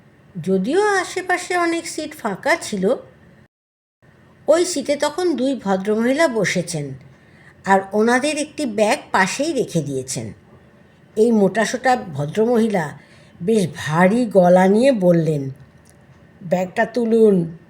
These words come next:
এটা বসার জায়গা, ব্যাগ রাখার জায়গা নয়।" মোটা ভদ্রমহিলার এমন কথা শুনে বসে থাকা ওই ভদ্রমহিলা এদিক ওদিক একবার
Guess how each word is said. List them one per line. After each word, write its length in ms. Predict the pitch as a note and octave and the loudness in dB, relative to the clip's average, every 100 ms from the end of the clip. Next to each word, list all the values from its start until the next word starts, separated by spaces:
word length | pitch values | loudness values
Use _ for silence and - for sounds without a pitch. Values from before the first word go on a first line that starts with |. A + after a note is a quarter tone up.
| _ _ _ | _ _ _
এটা 220 | F#3 F#3 F#3 | -6 0 4
বসার 520 | F3 E3+ - A3+ F#3+ | 4 4 4 0 4
জায়গা, 500 | G3+ F3+ E3 D3 D3+ - _ _ - | 4 4 2 -6 -8 -18 _ _ -16
ব্যাগ 340 | E3+ D#3+ E3 F3+ | -2 2 2 0
রাখার 380 | F#3+ G3 G#3 | 0 2 0
জায়গা 340 | F#3 G#3 G3+ A3 | 4 2 4 2
নয়।" 480 | G#3+ G#3+ G#3+ D#3 D3 - _ _ _ _ _ _ _ _ _ - | 2 2 0 -2 -8 -16 _ _ _ _ _ _ _ _ _ -6
মোটা 480 | E3 F3+ F3+ - C4+ | 0 0 0 0 -2
ভদ্রমহিলার 920 | D3 C#3 C#3+ G3+ B3 B3 C4 C4+ B3 | -2 -6 -6 -4 -2 0 0 0 0
এমন 360 | F3 E3+ A#3 B3+ | 0 0 -2 -2
কথা 460 | F3+ D#3 - G#3+ | -4 -4 -6 -6
শুনে 640 | A3 - F3+ G3 F#3+ D#3 D#3 - - - - - D3 | -6 -2 2 4 4 2 -6 -16 -20 -20 -20 -14 -2
বসে 280 | F3 - A3+ | -2 0 -2
থাকা 340 | A#3 A#3 C4 | -2 -2 2
ওই 240 | A#3+ B3+ G3+ | 2 2 -2
ভদ্রমহিলা 760 | E3 F3 G#3+ A#3+ C4 A3+ F3 G#3+ - _ - - - | -6 -4 -2 0 2 2 0 -2 -10 _ -20 -16 -2
এদিক 280 | B3+ A3 | 0 4
ওদিক 240 | A#3 G#3 G#3 | 2 2 0
একবার 260 | F3 A3+ | 2 2